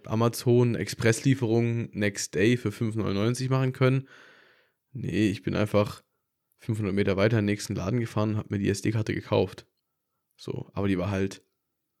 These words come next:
in dem, in dem Fall bedeutend teurer, sodass ich mir hätte fast das Ding am nächsten Tag per Expresslieferung hätte liefern lassen können, weißt du? Also wenn ich nicht drauf angewiesen wär und sie nicht gebraucht hätte in dem Moment,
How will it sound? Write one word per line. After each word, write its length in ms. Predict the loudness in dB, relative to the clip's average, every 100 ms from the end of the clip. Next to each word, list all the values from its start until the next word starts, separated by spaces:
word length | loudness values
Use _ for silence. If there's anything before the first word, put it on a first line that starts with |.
| _ _ _ _ _ _ _ _ _ _ _
in 100 | -10
dem, 200 | 0 2 2 -4 -10 -10 -2
in 80 |
dem 120 | 0 2
Fall 100 | 2
bedeutend 420 | 4 4 4 2
teurer, 300 | 4 6 4
sodass 220 | 2 0
ich 80 | 0
mir 180 | 0 0
hätte 160 | 0
fast 300 | -2 -2 -2
das 100 | -6
Ding 240 | -6 -4 -4
am 80 |
nächsten 320 | -4 -4 -6 -4
Tag 200 | -4 -2
per 100 | -4
Expresslieferung 640 | -2 -2 -2 -4 -8 -8
hätte 200 | -8 -8
liefern 300 | -6 -6 -6
lassen 240 | -8 -10 -10
können, 200 | -10 -10
weißt 200 | -8 -6
du? 100 | -6 _ _ _ _ _ _ _ _ _ _
Also 240 | -8 -4 -2
wenn 120 | -2
ich 120 | -2
nicht 300 | -4 -4 -10 _ _ _ _ _ _ -8
drauf 240 | -8 0
angewiesen 720 | 4 4 2 0 -2 -4 -8 _ _
wär 560 | -12 -4 0 0 -2 -6 _
und 180 | -8 -4
sie 120 | -2
nicht 140 | -2
gebraucht 420 | -4 2 2 2 0
hätte 100 | -4
in 100 | -4
dem 100 | -6
Moment, 420 | -4 -2 -4